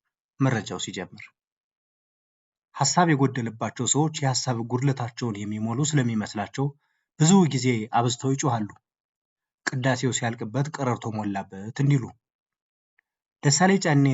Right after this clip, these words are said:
ይልቅ ገበናቸውን ይዘንላቸው ብንዘልቅ ይሻል ነበር። ሆኖም አካፋም አካፋ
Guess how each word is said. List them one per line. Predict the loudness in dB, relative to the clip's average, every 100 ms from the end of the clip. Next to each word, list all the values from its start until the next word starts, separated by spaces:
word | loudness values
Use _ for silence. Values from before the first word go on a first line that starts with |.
| 0
ይልቅ | 0 0 -2 -4
ገበናቸውን | 2 6 6 4 0 -2
ይዘንላቸው | -2 -2 -4 -6 -6 -6
ብንዘልቅ | -4 -4 -4 -4
ይሻል | -4 -2 -2 -2
ነበር። | -4 -6 -12 _ _ _ _ 0
ሆኖም | 4 4 4 -2 -14 _ _ _
አካፋም | 2 4 4 4 4 4 0
አካፋ | 0 2 2